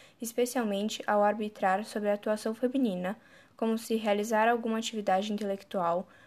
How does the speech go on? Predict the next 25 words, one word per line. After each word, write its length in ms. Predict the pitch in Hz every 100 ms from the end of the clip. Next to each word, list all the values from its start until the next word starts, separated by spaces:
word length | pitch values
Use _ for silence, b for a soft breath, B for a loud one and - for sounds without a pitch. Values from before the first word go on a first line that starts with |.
| B
fosse 280 | 220 226 220
a 60 |
única 300 | 220 247 254
vocação 420 | 233 226 214 - 214
aceitável, 640 | 214 262 - 180 185 - - -
o 60 |
único 340 | 226 240 240 220
caminho 400 | 226 208 208 214
possível 720 | 254 262 - 220 226 233 233
de 160 | 233
reação 480 | 226 214 208 - 214
aos 240 | 208 208 220
longos 400 | 214 226 254 233
anos 320 | 190 196 208
em 80 | 220
que 100 | 208
a 40 |
mulher 360 | 208 202 190 202
esteve 320 | 220 208 208
em 60 |
condições 640 | 208 208 208 - 208 208 -
humilhantes 640 | - 240 247 196 190 220 -
e 60 | 214
de 160 | 208
inferioridade. 960 | 214 214 202 202 208 233 - - - -